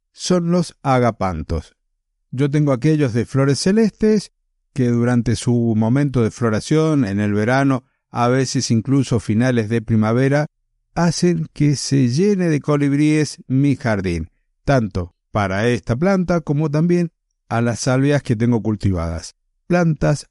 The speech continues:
hay muchas más. Si querés florales, tengo gazanias, caléndulas, que también aportan un color, que son muy resistentes al sol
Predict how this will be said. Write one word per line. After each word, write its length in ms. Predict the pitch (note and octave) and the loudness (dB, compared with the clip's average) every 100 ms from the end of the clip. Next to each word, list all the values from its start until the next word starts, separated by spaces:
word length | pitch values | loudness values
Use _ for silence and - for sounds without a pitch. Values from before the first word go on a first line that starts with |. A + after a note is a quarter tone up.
| - | -4
hay 280 | C3 C3+ | 0 0
muchas 720 | C3 F3 G3 D#3+ - E3 D3+ - | 2 2 0 -2 0 0 0 0
más. 520 | E3 G3 G3+ F#3+ - _ _ _ _ | 0 2 0 -4 -10 _ _ _ _
Si 300 | - D#3+ B2 | -2 -2 0
querés 320 | C3+ D#3+ D3 | 0 0 0
florales, 540 | - C3 D3 D3 C3+ | 0 0 2 2 0
tengo 340 | - B2+ B2+ B2 | 0 0 2 2
gazanias, 640 | A#2+ - B2 A#2 A#2+ A2+ - | -2 -2 -2 0 0 -2 -4
caléndulas, 880 | - B2 B2+ B2 A2+ A2+ A2+ A2 - _ - | -2 0 2 2 2 0 0 -2 -6 _ -2
que 160 | C3+ | -2
también 560 | B2 A#2+ C3 C3 D#3 D3 | 0 0 0 2 2 2
aportan 540 | B2 C3+ E3+ C3+ C3 | 0 0 -2 0 0
un 140 | E3 C3+ | 0 0
color, 400 | C3 D3 D#3 C3 | 0 2 2 0
que 100 | C3+ | -2
son 260 | - F#3 | 0 2
muy 220 | F3+ F3 | 2 2
resistentes 680 | C#3+ C3+ - - D3 C3 B2+ | 0 -2 -6 -2 0 0 -2
al 180 | A#2 G#2+ | 0 0
sol 400 | - C#3 C#3 C#3 | 0 2 2 0